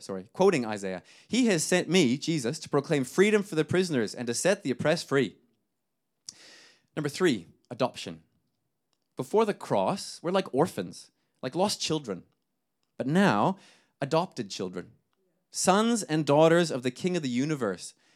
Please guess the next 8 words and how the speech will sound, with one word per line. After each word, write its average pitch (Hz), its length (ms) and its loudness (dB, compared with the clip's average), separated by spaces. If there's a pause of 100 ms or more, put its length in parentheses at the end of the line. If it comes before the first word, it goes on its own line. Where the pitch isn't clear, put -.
(120)
and 131 180 -4
co-heirs 151 720 0
with 120 160 -6
Christ. - 540 -10 (720)
So 147 140 0
in 139 140 2
Jesus 160 400 0
Christ, 196 400 2